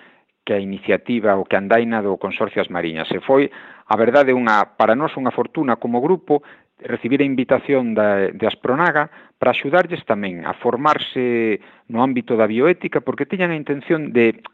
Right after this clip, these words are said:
de mellorar as súas prácticas incorporando ou subliñando máis esa dimensión cara á constitución dun comité de ética dentro da súa, da súa asociación. E funcionou moi ben, tivemos un ano de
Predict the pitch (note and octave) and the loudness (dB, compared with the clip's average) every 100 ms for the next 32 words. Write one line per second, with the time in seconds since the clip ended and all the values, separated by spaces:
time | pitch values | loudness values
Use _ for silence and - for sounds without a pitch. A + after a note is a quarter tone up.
0 | B2 B2+ B2 B2+ F3 E3+ - D3 C#3+ - | -2 2 2 4 4 2 0 -2 -2 0
1 | F#3 - D#3 B2+ A2+ G#2+ G#2 A2+ C#3+ C#3 | -2 -2 -4 -4 -2 -6 0 2 2 2
2 | C3 - D3+ D#3 D#3+ G#3+ F#3 C3 A2+ D3 | -2 -2 -4 -2 -2 0 0 -2 -4 -4
3 | E3 E3+ F3 F3 A3 G3+ - - _ G3+ | -2 -2 -4 -4 -4 -4 -12 -20 _ 2
4 | F3+ - D#3+ - D3+ - E3+ C#3 C#3 B2+ | 2 0 -8 -10 -10 -8 -8 -4 -6 -2
5 | A2+ G#2 - G#2 E2 D#2 - D#2 E2 D#2 | -2 -2 -2 -2 0 -6 -8 -8 -6 -4
6 | G2 F#2+ F2+ E2+ - D#2 D#2 D2 C#2 - | -4 0 2 2 0 0 2 2 -2 -8
7 | - F#2 - F2 - D#2+ F2 - D#2 - | -8 -8 -2 -2 -4 -10 -12 -10 -10 -12
8 | - - _ - B2+ A2 - C3+ - C#3+ | -18 -20 _ 2 4 4 2 -2 2 2
9 | F3+ A2 G2 A#2 F#2 G2 G2+ A#2 A2 B2 | 2 0 2 2 0 -4 -2 -2 -6 -4
10 | A#2+ A#2+ A#2 A2+ G#2+ A2 G#2+ | 0 0 0 -2 0 0 0